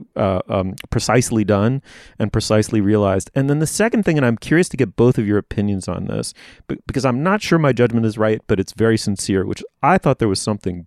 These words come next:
beautiful and somewhat understated about, uh, the way the movie got at Judy Garland's relationship to her, uh, gay audience, right? Which is one of the,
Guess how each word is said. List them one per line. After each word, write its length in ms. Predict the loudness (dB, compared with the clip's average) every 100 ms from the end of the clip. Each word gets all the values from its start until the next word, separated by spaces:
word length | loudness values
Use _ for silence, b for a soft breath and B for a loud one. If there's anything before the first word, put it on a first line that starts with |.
| _
beautiful 720 | 0 4 4 2 0 0 -2 b b b
and 160 | -4 -4
somewhat 420 | -2 0 2 2
understated 760 | 0 -2 -4 0 2 2 0 -4 _ _ -6
about, 440 | -2 0 0 -2 _ -2
uh, 100 | 0
the 140 | 2
way 120 | 2
the 100 | 2
movie 320 | 0 2 0
got 320 | 0 0 0 -2
at 220 | -4 -4
Judy 240 | -6 -4 -2
Garland's 480 | 0 0 -2 -4 -4
relationship 640 | -2 -2 -4 -6 -6 -6
to 160 | -6 -6
her, 400 | -2 0 0 -4 _ _
uh, 260 | -4 -2 -4 -2
gay 200 | -2 0
audience, 600 | -2 -4 -6 -10 -10 -16 B B B -2
right? 240 | 0 2
Which 180 | 0 0
is 160 | -2 0
one 220 | 0 2
of 180 | 0 2
the, 240 | 2